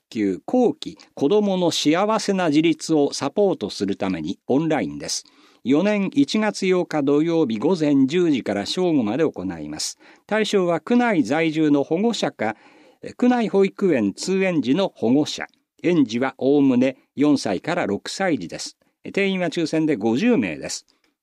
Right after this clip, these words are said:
講師はエヌピーオー法人ハートフルコミュニケーション代表理事の菅原優子氏です。お申し込みは、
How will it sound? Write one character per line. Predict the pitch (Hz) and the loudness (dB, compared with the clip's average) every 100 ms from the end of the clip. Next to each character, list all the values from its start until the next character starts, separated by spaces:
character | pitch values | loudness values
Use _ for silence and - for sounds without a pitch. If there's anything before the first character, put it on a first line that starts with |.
| _ | _
講 | - 254 | 0 0
師 | 233 156 | 2 0
は | 135 - _ | 0 -2 _
エ | 123 | 0
ヌ | 165 226 | 2 2
ピ | 208 208 | 2 2
ー | 190 | 2
オ | 175 | 2
ー | |
法 | 180 170 | 2 2
人 | 117 98 | 2 -2
ハ | 90 160 220 | -4 -2 -2
ー | 233 | 0
ト | 233 | 0
フ | 208 202 | 2 0
ル | 190 | 2
コ | 190 | 0
ミ | 185 | 0
ュ | 185 | -2
ニ | 180 | -2
ケ | 180 165 | 0 0
ー | |
シ | - | 0
ョ | 107 | -2
ン | 90 | -2
代 | 95 180 202 | -2 -2 0
表 | 180 175 | 0 0
理 | 165 156 | 0 0
事 | 113 | 0
の | 98 98 - _ - | 0 -2 -6 _ -10
菅 | - 135 202 202 | -2 0 2 0
原 | 185 165 160 | 0 -2 0
優 | - 160 | 2 2
子 | - - | 2 -6
氏 | - | -12
で | - | -10
す。 | - - _ _ _ _ | -10 -10 _ _ _ _
お | - | -6
申 | 156 175 | -4 -4
し | |
込 | - 151 | -4 0
み | 143 | 2
は、 | 127 131 | 0 -4